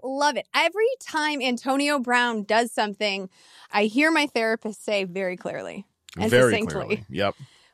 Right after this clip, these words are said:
Speaker 1: "When someone shows you who they are, believe them the first time." It continues, Matt. It continues. Here's your guy.
Speaker 2: <laughs>
Speaker 1: Here's your guy, the hardest worker in the
Speaker 2: Nah,
Speaker 1: N F L.
Speaker 2: I mean,
Speaker 1: Look at him catch those tennis balls.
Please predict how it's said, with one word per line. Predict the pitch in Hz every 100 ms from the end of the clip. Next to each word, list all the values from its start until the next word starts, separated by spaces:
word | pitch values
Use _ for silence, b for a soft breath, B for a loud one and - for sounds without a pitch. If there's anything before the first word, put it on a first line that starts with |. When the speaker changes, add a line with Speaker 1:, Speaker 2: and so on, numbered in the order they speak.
| B
Speaker 1:
"When | 220 240
someone | - 285 302 320
shows | 330 - 254 277 254
you | 285
who | - 254 240
they | 240 247
are, | 208 214 220
believe | 196 196 202 240 247
them | 247 233 226
the | 220
first | - 240 240 -
time." | 254 240 226 220 _ _ -
It | 403
continues, | 508 453 453 480 539 508 392
Matt. | 415 392 392 359 _ _ _ _ _ _ _ -
It | 254
continues. | 294 302 339 277 233 220 - _
Here's | 247 269
your | 285
guy. | 311 370 311 247 247 _ _ _
Speaker 2:
<laughs> | - - - - - 131 - 113
Speaker 1:
Here's | 330 320 320
your | 370
guy, | 311 392 392
the | 294
hardest | 269 294 320
worker | 330 339
in |
the | -
Speaker 2:
Nah, | - - 349
Speaker 1:
N |
F | 359 -
L. | 403 349 -
Speaker 2:
I |
mean, | 190 190
Speaker 1:
Look | 226 339
at |
him | 349
catch | 349 339 -
those | 359
tennis | - 392 403
balls. | - 269 254 262 -